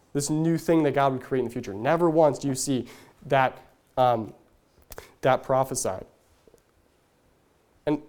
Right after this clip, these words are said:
that's really should raise some questions, because in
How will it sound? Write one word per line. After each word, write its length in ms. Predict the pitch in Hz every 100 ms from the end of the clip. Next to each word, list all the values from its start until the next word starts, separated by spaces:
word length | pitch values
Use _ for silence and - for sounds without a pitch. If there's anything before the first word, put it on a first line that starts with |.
| _ _ _ 107
that's 340 | 170 226 - - _
really 680 | 160 151 196 196 190 151 - - _ _ _ -
should 180 | 175
raise 340 | 151 165 185 190
some 140 | 151
questions, 500 | 139 208 277 - 160
because 580 | 135 135 - 147 135 - - _ _ _ _ -
in 160 | 156